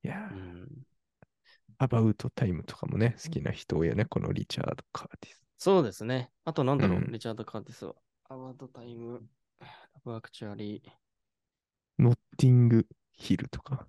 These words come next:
Speaker 2: あー、見たことないんですけど、そっか、その辺か。
Speaker 1: そうだよね。
Speaker 2: うん。
Speaker 1: そうね。使っ-、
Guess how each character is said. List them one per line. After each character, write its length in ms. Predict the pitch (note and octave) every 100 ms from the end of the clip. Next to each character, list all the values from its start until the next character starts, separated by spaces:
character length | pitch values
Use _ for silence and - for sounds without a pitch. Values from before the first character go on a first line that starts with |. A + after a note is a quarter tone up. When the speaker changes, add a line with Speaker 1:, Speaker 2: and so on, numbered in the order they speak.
| _
Speaker 2:
あ 520 | C3 A#2+ A2+ G#2+ G#2 G2+
ー、 20 |
見 140 | G2+
た 120 | G2+
こ 100 | F#2+
と 120 | - F#2
な 120 | F2
い 40 |
ん 20 |
で 60 | F2
す 80 | -
け 100 | -
ど、 40 |
そ 100 | -
っ 40 | -
か、 200 | F2 -
そ 140 | - -
の 60 |
辺 200 | - -
か。 200 | - - _ _ -
Speaker 1:
そ 160 | - -
う 40 |
だ 80 | -
よ 60 | -
ね。 180 | F#3 - _ -
Speaker 2:
う 60 |
ん。 180 | G#2+ F3
Speaker 1:
そ 140 | D#3 -
う 40 | C3+ -
ね。 80 | - _ _ _
使 220 | - -
っ-、 60 | D#3